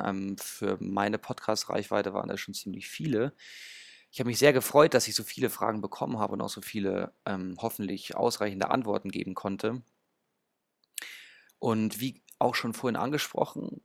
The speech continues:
kann ich hier jetzt auch sehr glücklich ankündigen, dass die nächste Folge, ähm, das erste Interview sein wird. Ich habe nämlich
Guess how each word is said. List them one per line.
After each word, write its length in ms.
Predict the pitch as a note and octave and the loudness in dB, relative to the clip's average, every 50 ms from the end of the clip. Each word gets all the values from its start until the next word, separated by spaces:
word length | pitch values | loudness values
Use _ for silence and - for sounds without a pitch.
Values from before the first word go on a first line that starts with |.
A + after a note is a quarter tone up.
| _ | _
kann 200 | - - - G#2 | -12 -8 -6 -6
ich 120 | A2+ A2 - | -6 -6 -4
hier 200 | - D3+ C#3+ C3+ | 0 2 4 4
jetzt 260 | A#2 - - - - | 4 2 0 -2 -2
auch 340 | - G#2+ A2 G#2+ - - - - | 0 2 2 2 0 -4 -10 -12
sehr 340 | - G#2+ G#2+ G#2+ A2+ A#2+ B2 | -8 -4 0 2 4 4 4
glücklich 420 | - B2+ A#2+ - A2 G2+ - - | 2 -2 -4 -4 -4 -4 -2 -2
ankündigen, 720 | - - A#2 - - C3+ B2+ B2 B2+ B2 A#2+ B2 A#2+ A2+ | -2 -2 -2 -4 -4 -2 0 0 0 0 0 -2 -2 0
dass 320 | - - G2 G2+ - - - | 0 0 0 0 -2 -4 -6
die 140 | - G#2 G#2+ | -8 -6 -4
nächste 400 | G#2+ A#2 D3 F#3+ - - - B2+ | -2 -2 -2 -2 -2 -4 -4 -6
Folge, 640 | - - - D3 D3+ - - - A1+ A#1+ - D3 - _ _ _ _ _ _ _ - - - - - - - - _ _ _ _ _ - | -4 -2 0 2 2 2 2 0 0 0 -2 -4 -10 _ _ _ _ _ _ _ -20 -20 -20 -20 -20 -20 -20 -20 _ _ _ _ _ 0
ähm, 280 | A2 G#2+ G#2+ G#2+ G#2+ | 0 2 2 2 0
das 160 | G2 G2+ - | -2 -4 -2
erste 300 | - - - B2+ - - | 0 2 2 2 2 0
Interview 420 | - C#3+ C#3+ B2+ A#2 G2+ - - - | -2 -2 -4 -4 -4 -6 -6 -6 -6
sein 300 | - - - - - - - | -6 -6 -6 -8 -10 -12 -12
wird. 420 | - - - - - - - - _ _ | -14 -14 -12 -12 -12 -12 -14 -16 _ _
Ich 120 | - - - | -12 -8 -6
habe 120 | - - _ | -6 -6 _
nämlich 560 | - - - - - - - - - - - | -8 -10 -8 -8 -8 -10 -10 -10 -10 -12 -12